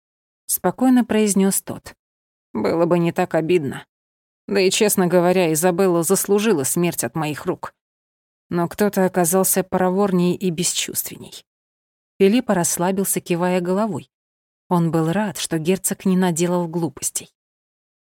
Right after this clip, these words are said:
«Если Франческо Фаскари обвинит меня в убийстве Изабеллы», продолжил Стефано, «я буду вынужден сообщить ему о том, что сотворила его дочь при жизни. И сделаю это прилюдно, чтобы каждый житель Венеции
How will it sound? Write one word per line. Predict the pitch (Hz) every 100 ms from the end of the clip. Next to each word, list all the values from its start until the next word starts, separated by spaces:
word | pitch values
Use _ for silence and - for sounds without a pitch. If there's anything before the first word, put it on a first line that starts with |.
| _
«Если | 190 190 - 208
Франческо | 208 190 226 202 202
Фаскари | 185 190 - 208 202
обвинит | 185 160 185 190 185
меня | 180 180
в | 160
убийстве | 175 165 180 - 160
Изабеллы», | 151 165 175 214 175 - - _ _ _ _
продолжил | - 214 214 208 208
Стефано, | - 247 - 139 127 - _ _ _ _ _ -
«я | 175
буду | 170 180 175
вынужден | 185 180 156 175
сообщить | 165 - 165 - 196 180
ему | 175 170
о | 165
том, | 170 214 139
что | -
сотворила | 160 185 170 175 185
его | 170 165 170
дочь | 160 165 -
при | 165
жизни. | 151 - - - - _ _ _ _ _ _
И | 208
сделаю | 214 190 214 196
это | 185 190
прилюдно, | 180 202 202 233 143
чтобы | 120 170 180
каждый | 185 185 160 170
житель | 160 180 175
Венеции | 170 196 208 - - -